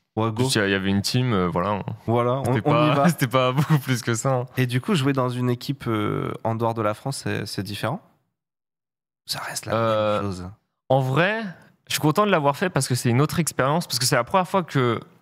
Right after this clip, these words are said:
Speaker 2: je voyageais, euh, en dehors de la France.
Speaker 1: Mm.
Speaker 2: Enfin, je suis déjà allé en Angleterre et tout avec ma famille, mais c'est tout. Genre, je suis allé en Angleterre et en France, <laughs> concrètement dans ma vie. Et du coup, je suis allé, euh, en Allemagne.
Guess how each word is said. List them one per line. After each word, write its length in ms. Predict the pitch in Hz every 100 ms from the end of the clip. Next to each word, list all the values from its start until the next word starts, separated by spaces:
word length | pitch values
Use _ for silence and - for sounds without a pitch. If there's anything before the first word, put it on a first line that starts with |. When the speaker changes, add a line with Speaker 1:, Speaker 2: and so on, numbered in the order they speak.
| _ _ _ -
Speaker 2:
je 140 | 113
voyageais, 560 | 117 131 135 135 127 139
euh, 320 | 131 117 110
en 160 | 107 113
dehors 220 | 117 123
de 80 | 117
la 140 | 110
France. 400 | 110 - 160 -
Speaker 1:
Mm. 60 | 117 - _ _ _ _ -
Speaker 2:
Enfin, 100 | 135
je 40 |
suis 120 | -
déjà 160 | 113 135
allé 160 | 127
en 180 | 127 113
Angleterre 460 | 110 110 113 139 120
et 60 | 110
tout 180 | 120
avec 160 | 107 98
ma 80 | 107
famille, 400 | 120 120 131 131
mais 100 | 101
c'est 140 | 120
tout. 160 | 107 113
Genre, 120 | -
je 40 | -
suis 80 |
allé 80 | 98
en 140 | 101 107
Angleterre 540 | 113 113 - 127 139 - -
et 80 | 117
en 80 |
France, 360 | 113 107 98 - _
<laughs> 60 |
concrètement 460 | 143 147 185 147 139
dans 100 | 120
ma 120 | 113
vie. 180 | 110 139 - - - _ - - _ _ _
Et 160 | 123 117
du 120 | 117
coup, 160 | -
je 80 | 175
suis 80 | 156
allé, 220 | 120 117
euh, 720 | 113 107 95 92 95 98 95 71
en 260 | 98 104
Allemagne. 640 | 110 120 131 151 185 202